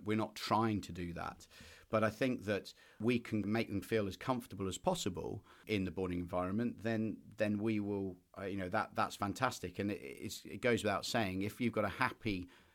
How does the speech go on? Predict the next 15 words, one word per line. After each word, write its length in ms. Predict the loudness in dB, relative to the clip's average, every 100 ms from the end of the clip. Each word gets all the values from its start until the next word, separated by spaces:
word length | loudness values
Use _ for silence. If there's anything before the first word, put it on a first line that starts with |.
| _ -10
student, 760 | -8 0 2 2 0 -2 -4 -2
then 300 | 0 0 -2 -10
the 80 | -8
chances 480 | 2 4 4 -2 0
are 160 | 0
they 200 | 0 -2
then 320 | -2 -2 0
will 120 | 0 0
be 180 | -2
successful 600 | -2 -4 -4 -4 -4 -4 -2
in 120 | 2
whatever 400 | 4 4 4 4
they 160 | 2
want 260 | 2 0
to 80 | 0